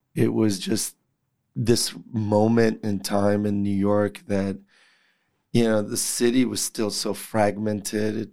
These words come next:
still felt, uh, neighborhoods really felt like different parts of the city. And we just happened,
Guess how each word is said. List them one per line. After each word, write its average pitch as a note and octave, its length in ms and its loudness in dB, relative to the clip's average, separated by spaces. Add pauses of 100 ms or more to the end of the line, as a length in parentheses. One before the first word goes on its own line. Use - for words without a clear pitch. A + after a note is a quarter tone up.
still - 380 0
felt, - 480 -2 (960)
uh, G#2 320 0
neighborhoods G#2+ 680 0 (140)
really G#2 240 2
felt - 400 0
like G#2 280 0 (360)
different G#2 380 0
parts - 480 -2
of G#2+ 160 -2
the A2+ 80 -2
city. A#2+ 560 -2 (640)
And A2+ 480 2
we A#2 140 4
just A#2+ 220 2
happened, A2 640 0